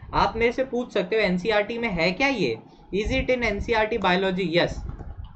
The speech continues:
An increase in intrapul-, okay, increase in pulmonary volume decreases the intrapulmonary pressure,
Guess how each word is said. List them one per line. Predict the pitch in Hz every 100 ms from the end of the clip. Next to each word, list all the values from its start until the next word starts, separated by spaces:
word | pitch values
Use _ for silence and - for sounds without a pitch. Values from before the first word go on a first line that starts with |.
| - - - _ - -
An | 180 202
increase | 208 196 247 269 285 247
in | 240
intrapul-, | 214 185 220 220 214 170
okay, | 147 135 151
increase | 180 226 254 247
in | 262
pulmonary | - 190 190 196 226 254
volume | 165 156 147 165 247 - - -
decreases | 160 180 180 262 269 285 311 233
the | 262 262 226
intrapulmonary | 208 226 240 233 226 214 208 208 208 -
pressure, | 208 180 175 151 117